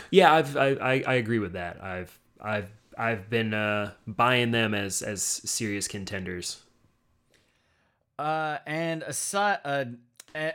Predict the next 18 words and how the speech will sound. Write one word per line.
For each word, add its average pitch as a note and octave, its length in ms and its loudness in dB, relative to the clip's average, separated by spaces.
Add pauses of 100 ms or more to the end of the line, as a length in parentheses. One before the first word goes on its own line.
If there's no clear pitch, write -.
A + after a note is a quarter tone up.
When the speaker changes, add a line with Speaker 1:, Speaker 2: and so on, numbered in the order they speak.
Speaker 2:
al-, G#3+ 260 -2
also F3 520 0
spe-, F3+ 420 -8
speaking G#3+ 400 -6
of E3+ 80 -6
which, D3 240 -6
uh, C3 160 -2 (160)
uh, A#2+ 280 -4
Toa F#3 340 0
Hanare, C#3+ 680 0 (260)
uh, A#2 260 -4 (260)
working D3 380 -4
with C3 100 -6
Speaker 1:
<laughs> - 40 -12
Speaker 2:
Tanahashi, C#3+ 840 -4 (360)
he, B3 520 -2 (380)
he's A#3+ 420 -2
been E3 440 0